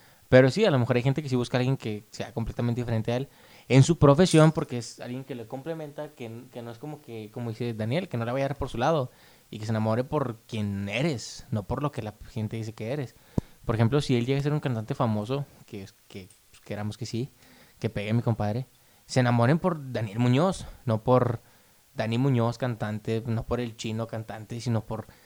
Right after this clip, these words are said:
Daniel Muñoz, lo que es la persona, lo, lo que vale esa persona, no por lo que, por lo que se dice que es, güey, no por el, el cantante, el intérprete, el autor, sino por Daniel Muñoz, humano, persona,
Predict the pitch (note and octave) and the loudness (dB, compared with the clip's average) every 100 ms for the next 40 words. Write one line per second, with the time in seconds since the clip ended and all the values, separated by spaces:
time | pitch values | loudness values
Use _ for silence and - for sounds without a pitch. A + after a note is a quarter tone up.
0 | _ - A#2 A2 A2+ C#3+ C3+ D3 D3+ - | _ -8 -6 -4 0 0 0 0 -2 -4
1 | A2+ C#3 - B2 A2+ - D#3 G3 A#2 A2 | -4 -6 -4 -6 -4 0 2 2 0 -2
2 | A2+ B2 A#2+ - A2+ G2 A#2 D#3+ F3+ - | -4 0 -2 -2 -6 -6 -6 -4 -2 -2
3 | B2 - F#3 E3+ A#2 A2+ D3+ D3+ D3 - | -2 0 0 2 2 2 0 0 -2 -2
4 | A2+ - - - _ _ _ _ _ _ | -4 -4 -18 -20 _ _ _ _ _ _
5 | - B2 A#2+ A2+ - A#2 A2+ A2 A2 G#2+ | -4 0 0 -2 -4 -2 0 2 0 0
6 | G#2+ G#2 A#2+ A2+ C#3+ - B2 F#3 E3 B2 | -2 -2 -2 2 2 2 0 2 4 4
7 | A2 C#3+ C3+ B2 - A2 A2+ G#2+ A2+ A2+ | 4 2 2 0 -2 -2 -2 0 0 0
8 | A2+ A#2+ A2+ - A2+ A2 A#2+ A2+ A2 G#2+ | 0 0 -2 -2 -6 -4 -4 -4 -6 -2
9 | D#3 D3 A#2 - A2+ - - - - - | 0 2 2 0 -6 -6 -20 -20 -20 -8
10 | A#2 A#2 C3 D3+ D#3 E3+ - - B2 A#2 | -4 2 4 6 4 0 -6 -2 0 0
11 | A2 G2+ - - G#2 - A#2 G#2 | -4 -8 -14 -10 -10 -4 -4 -4